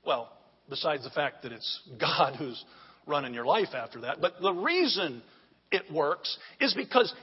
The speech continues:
in order for people to put God first, they have to change their priorities.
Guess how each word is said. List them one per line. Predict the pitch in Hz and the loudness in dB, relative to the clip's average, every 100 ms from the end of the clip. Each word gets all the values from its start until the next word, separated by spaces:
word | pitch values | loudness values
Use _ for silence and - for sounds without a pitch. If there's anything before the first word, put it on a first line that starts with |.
| - | 0
in | 240 | 4
order | 294 339 311 - | 6 6 4 2
for | 220 | 0
people | - 320 - 262 - | 2 0 2 0 0
to | 233 180 | -4 -2
put | - - - | 0 0 4
God | 190 156 - | 4 4 0
first, | 170 - - - 175 | -4 -4 -10 2 6
they | 302 | 6
have | 233 254 - | 6 4 4
to | 208 - - - | -4 -4 0 2
change | 285 320 277 185 | 2 0 -2 2
their | 220 | 0
priorities. | - - 226 226 220 226 208 143 107 - | 0 2 4 4 4 6 6 4 -4 -10